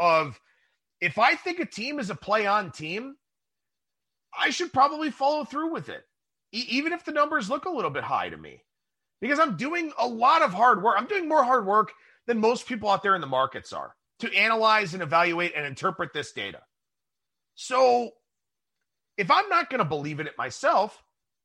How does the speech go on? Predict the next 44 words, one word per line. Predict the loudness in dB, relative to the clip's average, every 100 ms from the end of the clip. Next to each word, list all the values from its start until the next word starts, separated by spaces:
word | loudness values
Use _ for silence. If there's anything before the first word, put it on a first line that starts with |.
| _ _ _
who | 0 2
is? | 2 0 -4 -14 -18 -20 _ _ _ _ _ _ 0
You |
know, | 6
how | 6 6
can | 4
I | 0
expect | 0 0 -2 2
other | 2 2
people | -4 -4 -4
to |
believe | -4 -4 -6 -4
in | -4
it | -6 _ _ _ -4
if | 2
I'm | 2 4
not | 2 2
following | 0 -2 0 -4 -6
through? | -10 -10 -10 -12 _ _ _ _ _ _
So | 0 2
that | 2
Mariners-Padres | 0 0 0 0 -4 2 4 4 -2 -4
series | -6 -6 -6
was | -8
kind | -4 0
of |
a | 0
microcosm | 2 0 0 2 2 2 -2 -2
of | -2 -2
it | 0
all, | 0 0 -6 _ _ _ -8
and | -6
something | -6 -2
that | 2
I | 2
kind | 2 -2
of | 0
thought | 2 4
about | 4 4
a | 2
lot | 4 6 6 0
here | -8 -6
this | -10 -10
morning | -6 -6 -6